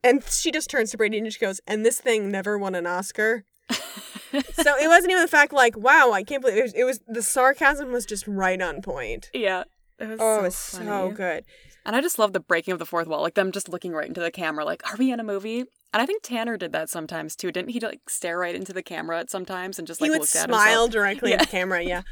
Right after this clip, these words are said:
Speaker 1: God, the kid who played Tanner did such a good job.
Speaker 2: So
Speaker 1: So the guy who
Speaker 2: funny.
Speaker 1: played Tanner, I'm saying kid, they're, like, my age. The guy who played Tanner was in the N B C Live, uh, Hairspray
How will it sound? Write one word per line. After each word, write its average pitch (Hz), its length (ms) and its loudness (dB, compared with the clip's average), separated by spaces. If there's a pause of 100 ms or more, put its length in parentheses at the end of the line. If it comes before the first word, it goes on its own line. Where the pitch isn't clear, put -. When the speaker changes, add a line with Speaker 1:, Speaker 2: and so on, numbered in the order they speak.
Speaker 1:
God, 269 220 -4
the 220 80 -2
kid 220 160 -10
who 202 60 -6
played 190 240 -8
Tanner 170 260 -8
did 180 200 -10
such 185 200 -8
a - 20 -16
good 185 160 -8
job. - 160 -4
Speaker 2:
So - 380 -10
Speaker 1:
So 277 140 2
the 277 100 -2
guy 277 220 6
who 381 60 2
Speaker 2:
funny. - 60 -4
Speaker 1:
played 370 220 0
Tanner, 190 580 -2 (460)
I'm 294 120 -4
saying 381 220 2
kid, 185 260 -2
they're, 220 120 -2
like, 339 180 -4
my 131 220 -4
age. 110 360 -6
The 220 120 -10
guy 262 140 4
who 330 60 2
played 339 240 -2
Tanner 196 520 -4 (320)
was 220 240 4
in 220 160 0
the 220 180 -2
N 220 140 -2
B 247 100 -6
C 240 240 -2
Live, 170 760 -2 (1000)
uh, 165 460 0
Hairspray 254 800 0